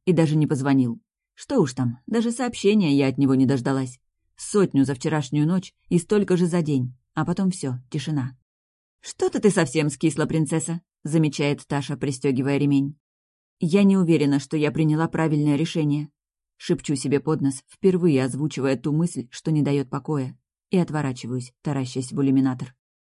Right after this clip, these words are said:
"Ну ничего, увидишь Париж, влюбишься, и сомнения как рукой снимет",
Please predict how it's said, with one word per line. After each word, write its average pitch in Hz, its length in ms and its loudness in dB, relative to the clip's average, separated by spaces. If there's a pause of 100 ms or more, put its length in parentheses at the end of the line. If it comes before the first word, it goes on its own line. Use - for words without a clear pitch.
(260)
"Ну 392 140 2
ничего, 143 440 4 (180)
увидишь 240 360 2
Париж, 180 400 0
влюбишься, 226 680 2 (180)
и 196 120 2
сомнения 170 560 2
как 165 160 0
рукой 185 260 0
снимет", 131 440 0